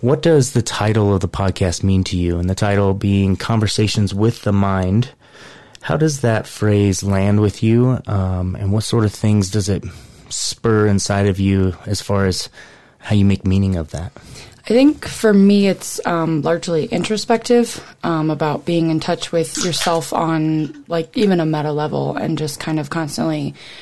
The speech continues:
Speaker 2: questioning your reality and, and allowing yourself to be influenced by things around you and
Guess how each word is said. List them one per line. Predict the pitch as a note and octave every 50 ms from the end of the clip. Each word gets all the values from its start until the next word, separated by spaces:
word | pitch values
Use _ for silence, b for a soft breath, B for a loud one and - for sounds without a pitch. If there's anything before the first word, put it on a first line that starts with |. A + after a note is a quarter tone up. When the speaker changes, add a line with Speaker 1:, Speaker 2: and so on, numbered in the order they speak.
| B B _
Speaker 2:
questioning | - A3 G#3+ G3+ - - F#3+ F#3 F3+ F3
your | E3+ E3+
reality | E3+ F3 F3 F3 E3+ E3 E3+ E3 E3+ E3 D#3+ D#3+
and, | D3+ D#3 D#3+ D#3+ - -
and | D#3+ E3 D#3+ D#3+ D#3+
allowing | - D#3+ E3+ E3+ F3 E3+ E3+
yourself | E3 D#3+ D3 - - D3
to | - -
be | D#3+ D#3
influenced | - D#3 D3+ C#3+ D#3+ D#3 C#3+ - -
by | - D3+ D3
things | D#3 - - E3+ D#3+ D#3+ D3+ -
around | D#3+ D3+ D#3+ D#3+ D#3+ D3+
you | D#3+ D#3+ D#3
and | D3+ D3+ -